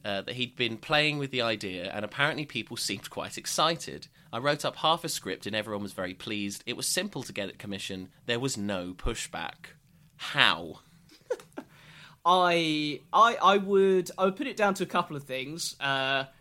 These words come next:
Speaker 2: probably the context of this being thirty years ago being one of them.
Speaker 1: <laughs>
Speaker 2: Not to be too millennial about it, as I always say. <laughs> Uh,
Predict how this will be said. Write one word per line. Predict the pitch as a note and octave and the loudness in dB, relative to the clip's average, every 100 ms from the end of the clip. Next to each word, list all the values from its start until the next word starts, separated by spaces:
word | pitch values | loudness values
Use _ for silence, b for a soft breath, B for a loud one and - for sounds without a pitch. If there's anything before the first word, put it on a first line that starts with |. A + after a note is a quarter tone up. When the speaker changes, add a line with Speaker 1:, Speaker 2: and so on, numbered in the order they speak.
| b b - | b b 2
Speaker 2:
probably | A3 A3 G3+ F#3+ F3+ | 4 4 6 4 4
the | E3 | 0
context | - F3+ E3+ E3+ C#3+ - D3+ | 4 4 4 2 0 -2 -10
of | C#3 | -6
this | D#3 | -4
being | - C#3+ C#3 | -2 -4 -4
thirty | D3+ D3 D3 | -2 -2 -2
years | C#3 C#3+ C#3 | -2 -2 -2
ago | C3 C3+ C3 | -4 -6 -4
being | C#3 C#3 | -4 -2
one | C3+ C3 | -2 -4
of | B2 | -4
them. | C3 G3+ E3 - F#3+ - - | 0 0 -2 -4 -2 -2 -6
Speaker 1:
<laughs> | - | -4
Speaker 2:
Not | D#3+ - | -4 -2
to | D3 | -4
be | C#3 | -4
too | C3+ D#3 | -4 -4
millennial | C#3 C#3 C#3 C3+ C3+ | -2 0 2 2 0
about | C3+ C#3 C#3+ | 0 2 2
it, | F#3 | 0
as | D#3+ | -2
I | C#3 | -6
always | C3+ C3+ C3+ | -6 -6 -4
say. | C#3+ C#3+ C3 E3 - | -2 0 0 -2 -6
<laughs> | b b b b - | b b b b 0
Uh, | D3 D3 | 4 4